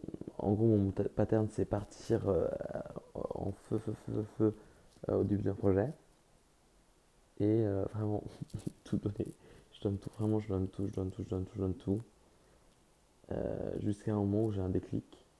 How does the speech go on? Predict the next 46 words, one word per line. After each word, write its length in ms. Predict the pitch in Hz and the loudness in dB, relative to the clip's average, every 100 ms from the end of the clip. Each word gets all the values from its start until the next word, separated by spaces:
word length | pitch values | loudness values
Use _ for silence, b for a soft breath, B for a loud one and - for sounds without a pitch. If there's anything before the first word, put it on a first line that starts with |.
| _ _ _ _ - _ - | _ _ _ _ -20 _ -6
Et 60 | |
je 60 | 202 | -2
me 100 | 202 | 0
dis, 100 | - - | 0 -2
ah, 100 | - | -6
c'est 80 | - | -8
pas 60 | - | -12
ça. 180 | - - - _ _ _ - - | -12 -14 -18 _ _ _ -8 -2
Mm, 60 | |
mm, 200 | 101 95 - | 0 0 -2
c'est 140 | - | -2
pas 100 | 98 | 0
ça. 220 | - - - - - - - - - | 2 0 -2 -14 -20 -20 -20 -20 -6
Mm, 60 | - | -2
mm, 60 | 104 - | 0 0
mm, 140 | - 92 | -2 0
mm, 80 | 98 | 0
mm, 180 | - 98 104 - | 2 2 0 -2
mm, 60 | 101 | -4
mm. 40 | - - - | -6 -12 -2
C'est 60 | 107 | 0
pas 120 | 101 | 0
ça. 180 | 98 104 - _ _ - - b b b b b - - - - - | -2 -8 -14 _ _ -20 -20 b b b b b -20 -20 -18 -10 -6
Donc, 440 | - 110 101 - - | -2 -2 -2 -2 4
euh, 460 | 104 101 98 104 98 - - - - - - - - - | 4 4 2 0 -2 -4 -8 -10 -10 -8 -8 -8 -10 -8
bah 120 | - 98 | -4 -2
ouais, 120 | 95 | 0
ça 120 | 98 101 | -2 -2
m'est 100 | 95 | -2
arrivé 180 | 92 92 - | -2 -4 -6
plein, 120 | 123 | -6
plein 200 | 117 107 | -4 -4
de 80 | 98 | -2
fois 160 | 104 | 0
l'année 200 | 98 95 | 2 0
dernière, 320 | 95 95 110 | 0 -4 -4
hein. 140 | 113 113 - B B B B B B B B B B - - - | -6 -8 -12 B B B B B B B B B B -20 -20 -18
Ça 100 | - 139 | -6 0
m'est 220 | 143 147 | 8 12
arrivé 260 | 139 135 | 12 10
plein, 280 | 135 156 160 | 8 12 12
plein 160 | 165 160 | 12 10
de 60 | |
fois 140 | 143 156 | 10 10
l'année 220 | 139 131 | 10 10
dernière. 580 | 131 127 127 135 147 | 10 8 10 12 12